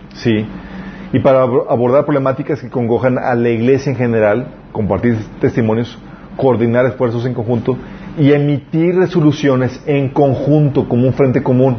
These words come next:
entre diferentes movimientos, ¿sí? Tienes, por ejemplo, el concilio de Hechos quince. Tú puedes ver en los primeros do-, primeros dos versículos, dice, "Algunos que habían llegado de Judea a Antioquía se pusieron a enseñar a los hermanos,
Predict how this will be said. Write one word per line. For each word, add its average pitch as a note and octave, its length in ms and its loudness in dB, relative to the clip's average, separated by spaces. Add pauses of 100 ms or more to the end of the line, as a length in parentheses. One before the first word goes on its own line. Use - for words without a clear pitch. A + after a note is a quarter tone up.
(140)
entre A#2 260 0
diferentes A2+ 400 0
movimientos, A2+ 640 0 (420)
¿sí? A2 280 0 (580)
Tienes, C3 200 2
por C#3 100 2
ejemplo, C3 220 4
el B2 80 0
concilio B2 380 0
de A2+ 200 4
Hechos G#2 240 -2
quince. B2 380 -2 (1400)
Tú G#2 80 -2
puedes A2 220 2
ver A2+ 260 4
en A2+ 140 -2
los G#2 160 -2 (200)
primeros A2 300 0
do-, A#2+ 240 0
primeros A2+ 340 2
dos A2 160 0
versículos, A2 380 2
dice, G#2+ 240 0 (560)
"Algunos D#3+ 300 4
que - 80 0
habían E3+ 160 2
llegado C#3+ 320 4
de C#3 80 2
Judea A#2 560 0 (180)
a A#2+ 120 0
Antioquía A2+ 540 0
se B2+ 120 -2
pusieron A#2 380 0
a - 20 0
enseñar A#2 420 0
a B2 60 2
los B2 200 0
hermanos, G2 440 0